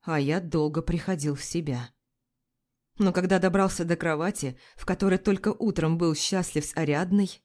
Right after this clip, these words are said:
мгновенно уснул. Снилась мне наша утренняя близость, вздохи, стоны,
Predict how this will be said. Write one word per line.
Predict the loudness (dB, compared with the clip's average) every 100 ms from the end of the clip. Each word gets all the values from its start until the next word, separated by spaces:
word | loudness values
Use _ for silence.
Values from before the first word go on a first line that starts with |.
| _
мгновенно | -4 0 0 0 0 -2 -4 -4
уснул. | -8 -6 -4 -4 -4 -10 _ _ _ _ _ _ _ _ _
Снилась | -4 6 8 8 8
мне | 8 8
наша | 8 6 4 0
утренняя | -2 0 2 2 0
близость, | 0 -2 -2 -4 -8 -16 -20 _ _ _
вздохи, | -8 -4 -2 -2 -4 -10 -12 _ _ _ _
стоны, | -16 -4 -2 0 -2